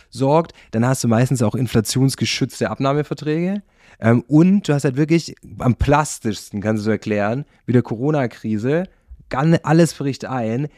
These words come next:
Das hat die Sonne nicht interessiert beim Scheinen oder den Wind beim Wehen oder jetzt auch nicht, äh, das Glasfaser zu Hause, wenn jeder daheim rumgehockt ist und Netflix geguckt hat oder halt irgendwie online, also daheim halt gearbeitet hat.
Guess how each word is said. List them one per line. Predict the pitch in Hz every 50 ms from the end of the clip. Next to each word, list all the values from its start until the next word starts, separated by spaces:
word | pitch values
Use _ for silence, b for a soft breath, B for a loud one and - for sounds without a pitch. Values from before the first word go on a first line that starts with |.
| b -
Das | - - -
hat | 123 123
die | 113
Sonne | 104 117 123 143 147
nicht | 151 156 147
interessiert | 147 127 113 - 107 - - 107 98 -
beim | 98 95
Scheinen | - - 110 101 101 104 104 104
oder | 101 101
den | 101 101 98 98
Wind | 120 131 127 -
beim | - 104 101 101 101
Wehen | 120 123 120 117 120 139 139 B B B B B
oder | - 113 117
jetzt | 117 110 -
auch | 85 110 120
nicht, | 123 131 131 123 - -
äh, | - 104 107 107
das | 104 107 - -
Glasfaser | - 110 113 131 135 - - 117 110 107 110 101
zu | - 107 104
Hause, | 113 127 131 127 117
wenn | 107 107
jeder | 117 113 110
daheim | 101 104 120 127 131
rumgehockt | 107 104 104 101 98 85 110 107 - -
ist | 123 131 131 -
und | - 104 107
Netflix | 117 120 - - 123 110 - -
geguckt | 117 104 - - 110 - -
hat | 117 120 120
oder | - 98 104
halt | 98 104 101
irgendwie | 101 104 101 101 101
online, | 104 117 120 B B B B B
also | - 107 104
daheim | 104 98 117 123 123
halt | 110 101
gearbeitet | - 101 80 110 123 127 113 101 101 98 -
hat. | 123 131 143 - _